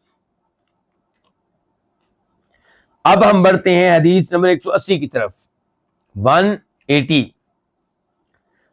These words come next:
अन अबी हुरैरा रज़ियल्लाहु अन्हु क़ाल, रवायत अबू हुरैरा रज़ियल्लाहु अन्हु से उन्होंने कहा, "बैनमा नहनु जुलूसन इंदन नबी सल्लल्लाहु अलैहि वसल्लम",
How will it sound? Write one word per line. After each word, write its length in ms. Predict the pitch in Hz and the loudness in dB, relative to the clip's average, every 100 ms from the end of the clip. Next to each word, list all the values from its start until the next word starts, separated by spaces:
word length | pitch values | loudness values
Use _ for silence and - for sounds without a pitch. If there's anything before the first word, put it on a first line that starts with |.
| _ 127 | _ -2
अन 180 | 160 | 0
अबी 200 | 156 160 | 2 2
हुरैरा 400 | 170 151 160 165 160 | 4 4 4 2 2
रज़ियल्लाहु 580 | 156 143 147 139 151 151 | -2 -2 -2 2 2 2
अन्हु 280 | 135 147 139 | -2 -4 -8
क़ाल, 400 | 123 143 165 196 - _ _ _ _ - | -2 2 2 0 -6 _ _ _ _ -4
रवायत 500 | 123 127 151 170 170 | -2 2 2 2 0
अबू 160 | 160 | 0
हुरैरा 280 | 156 151 156 | 2 2 2
रज़ियल्लाहु 380 | 160 151 151 151 | 0 -2 -2 -2
अन्हु 80 | 147 | -2
से 120 | 160 | -8
उन्होंने 540 | 151 135 - 151 143 | -10 -12 -8 -6 -6
कहा, 280 | 127 123 131 - _ _ _ _ | -6 -2 0 -2 _ _ _ _
"बैनमा 560 | 110 151 214 208 190 180 | -4 0 2 2 2 2
नहनु 280 | 180 170 180 | 2 -2 -2
जुलूसन 460 | 160 175 185 165 160 | 0 0 0 -4 -14
इंदन 320 | 156 160 151 | -12 -10 -10
नबी 280 | 151 170 151 | -10 -12 -12
सल्लल्लाहु 480 | - 147 147 135 139 | -8 -4 0 -2 -2
अलैहि 260 | 127 135 | -6 -6
वसल्लम", 420 | 120 127 135 127 | -12 -8 -8 -8